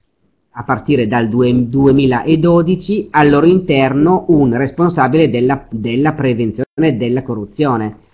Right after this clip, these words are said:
E quindi c'è in tutte le pubbliche amministrazioni d'Italia una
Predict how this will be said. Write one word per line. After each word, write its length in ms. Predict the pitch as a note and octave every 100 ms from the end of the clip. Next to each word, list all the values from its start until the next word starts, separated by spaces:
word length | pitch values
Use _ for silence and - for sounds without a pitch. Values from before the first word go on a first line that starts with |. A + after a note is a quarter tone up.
| _ _
E 120 | - E3+
quindi 520 | A3 G3+ C#3+ B2+ -
c'è 160 | - F#3+
in 300 | D3 B2+ -
tutte 360 | A3 - -
le 120 | C3 B2+
pubbliche 420 | F#3+ D#3 C#3 D3
amministrazioni 1080 | D3+ D3+ D#3 D3+ D3 D3+ D3+ C#3 F3 D#3+ B2 -
d'Italia 800 | B2+ B2+ C3 G#2+ G#2 D3 G3+ A3+ _ _ _
una 800 | - A3+ D3+ B2 A2+ A2+ A2+ -